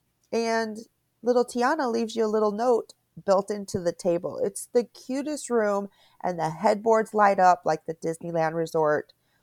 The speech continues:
with lights, and it's just charming. It's your little kiss goodnight. It's by far the most magical room you will ever stay in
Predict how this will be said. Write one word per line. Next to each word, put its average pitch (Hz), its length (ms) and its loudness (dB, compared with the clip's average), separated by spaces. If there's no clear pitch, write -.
with 160 220 -2
lights, 160 580 4
and 156 140 -14
it's - 260 -14
just 151 300 -8
charming. 196 640 -4
It's - 160 -10
your 165 300 -2
little 156 240 -2
kiss - 360 -8
goodnight. 170 680 -2
It's - 160 -8
by 160 220 -2
far 165 480 4
the 165 80 0
most 165 300 -2
magical 160 600 -2
room 160 280 -2
you 156 80 -6
will 151 220 0
ever 147 240 0
stay 143 360 -6
in 139 300 -8